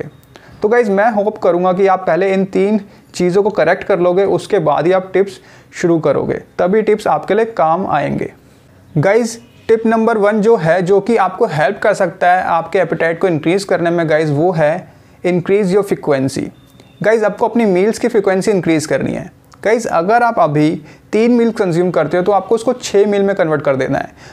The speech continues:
मतलब कि मान लो अभी आप डिनर, लंच, ब्रेकफास्ट कंज्यूम करते हो, तो आपको क्या करना है, आपको उसमें स्नैक ऐड करना है, ड्रिंक ऐड करनी है और before bed कोई मील ऐड कर देनी है। तो इससे क्या होगा, आपका मेटाबॉलिक रेट इंक्रीज होगा, जिससे आपकी बॉडी कैलोरीज बर्न कर पाएगी और जिससे आपको भूख लगेगी धीरे धीरे।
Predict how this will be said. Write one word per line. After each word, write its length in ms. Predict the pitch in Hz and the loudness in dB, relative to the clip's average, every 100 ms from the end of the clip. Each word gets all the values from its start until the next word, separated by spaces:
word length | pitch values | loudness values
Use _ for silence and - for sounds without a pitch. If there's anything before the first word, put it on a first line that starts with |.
| - | -6
मतलब 280 | 202 226 240 | -2 0 2
कि 60 | 247 | 2
मान 280 | 208 202 202 | 2 2 2
लो 100 | 208 | 2
अभी 300 | 170 196 208 | 2 2 2
आप 300 | 175 180 - - - - | 2 0 -8 -20 -10 -2
डिनर, 420 | 147 175 190 190 | 0 2 2 2
लंच, 340 | 180 170 185 170 | 2 2 0 -2
ब्रेकफास्ट 460 | 170 156 175 175 | -2 -2 -2 -2
कंज्यूम 300 | - 151 143 | -2 0 0
करते 280 | 139 - - | 0 -4 -6
हो, 120 | - - - | -10 -8 -2
तो 60 | |
आपको 240 | 190 185 226 | 0 0 -2
क्या 220 | 214 202 | 0 0
करना 260 | 214 190 196 | 0 0 0
है, 60 | |
आपको 180 | 185 202 | 0 -2
उसमें 220 | 208 220 | -2 -2
स्नैक 400 | 220 - 143 156 | -2 -2 0 0
ऐड 180 | 196 196 | 0 0
करना 280 | 190 190 196 | 0 0 2
है, 100 | 196 | 0
ड्रिंक 360 | 160 165 196 202 | 0 0 0 0
ऐड 160 | 202 | 0
करनी 300 | 202 190 185 | 0 0 0
है 60 | 196 | 2
और 120 | 196 | 2
before 300 | 160 151 175 170 | 0 0 0 2
bed 200 | 151 160 | 0 0
कोई 140 | 165 170 | 0 0
मील 240 | 156 160 | 2 0
ऐड 140 | 147 | 0
कर 140 | 147 139 | 0 0
देनी 240 | - - | 0 -6
है। 140 | - - - - - | -8 -10 -18 -20 -4
तो 80 | 240 | 0
इससे 260 | 240 240 277 | 0 2 0
क्या 160 | 277 254 | 2 2
होगा, 200 | 156 202 | 4 2
आपका 220 | 202 233 | 2 0
मेटाबॉलिक 520 | 185 165 180 185 180 | 0 0 0 0 2
रेट 140 | 233 254 | 2 2
इंक्रीज 460 | 185 160 185 196 | -2 0 2 2
होगा, 180 | 156 151 | 2 2
जिससे 340 | 151 160 - 220 | 0 -2 0 0
आपकी 280 | 165 151 185 | 0 0 0
बॉडी 300 | 160 170 247 | 0 0 0
कैलोरीज 400 | 185 165 190 185 | 0 0 0 0
बर्न 220 | 156 185 | 0 -2
कर 140 | 202 208 | 0 0
पाएगी 360 | 202 190 214 | 0 0 0
और 100 | 247 | 0
जिससे 300 | 196 180 - | 0 -2 0
आपको 220 | 196 185 220 | -2 0 -4
भूख 300 | 151 175 165 | 0 0 2
लगेगी 300 | 147 151 196 | 0 2 0
धीरे 240 | 160 151 | 0 0
धीरे। 280 | 139 135 - | 0 -2 -6